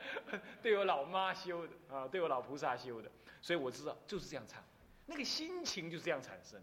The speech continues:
的，懂意思吧？所以你对待普贤菩萨，就像对赤子的小孩子来到母亲前面说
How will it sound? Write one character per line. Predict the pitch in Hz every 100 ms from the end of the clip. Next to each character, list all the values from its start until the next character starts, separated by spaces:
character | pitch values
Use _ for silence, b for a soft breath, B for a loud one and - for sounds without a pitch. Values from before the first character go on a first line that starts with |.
| 87
的， | - b b b
懂 | 147
意 | 190
思 | 170 165
吧？ | 139 - B B
所 | - 370
以 | 359
你 | 240
对 | 339 302
待 | 294
普 | 247 160
贤 | 151 170 202
菩 | 185
萨， | 196
就 | 190
像 | 269 247
对 | 269 B B B
赤 | - - 370 320 202
子 | 151 - 127 113 101
的 | 120 B B
小 | - 202 147
孩 | - 131 113 131 185
子 | 180 143 B B
来 | 151 160
到 | 220
母 | 160 139 117
亲 | - 170 170
前 | - 120
面 | 139 120
说 | - 165 143